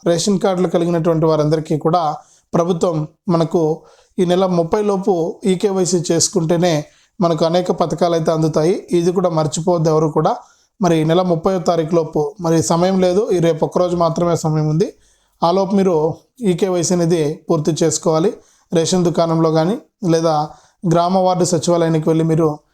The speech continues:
ఈకేవైసీ అనేది కంప్లీట్ చేసేయండి. ఈకేవైసీ లేకపోతే మీ రేషన్ కార్డు రద్దు అయ్యేటువంటి అవకాశం ఉంటుంది. ఎటువంటి పథకాలు కూడా వచ్చేటువంటి అవకాశం లేదు. కాబట్టి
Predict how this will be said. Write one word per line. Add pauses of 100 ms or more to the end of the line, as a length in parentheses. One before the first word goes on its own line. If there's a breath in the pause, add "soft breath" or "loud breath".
(240)
ఈకేవైసీ
అనేది
కంప్లీట్
చేసేయండి.
ఈకేవైసీ
లేకపోతే (440)
మీ
రేషన్
కార్డు
రద్దు
అయ్యేటువంటి
అవకాశం
ఉంటుంది.
ఎటువంటి (520)
పథకాలు
కూడా
వచ్చేటువంటి
అవకాశం
లేదు.
కాబట్టి